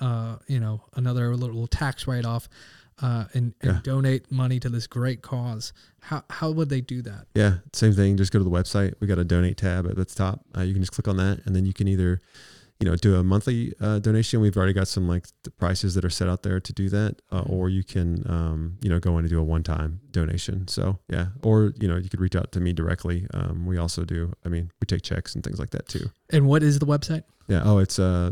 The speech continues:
Speaker 2: w w w dot vel institute, so V E L institute dot org.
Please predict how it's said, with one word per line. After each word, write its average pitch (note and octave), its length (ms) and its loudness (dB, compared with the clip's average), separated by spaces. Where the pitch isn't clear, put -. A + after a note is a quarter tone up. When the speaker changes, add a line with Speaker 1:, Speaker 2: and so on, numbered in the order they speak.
Speaker 2:
w A2 240 2
w G#2 220 2
w G#2 240 2
dot F#2+ 160 0
vel G2 520 2
institute, G#2+ 440 0
so G2+ 100 0
V G2 380 0
E G2+ 40 0
L F#2+ 280 0
institute G#2+ 720 -2
dot E2+ 200 -2
org. - 260 -8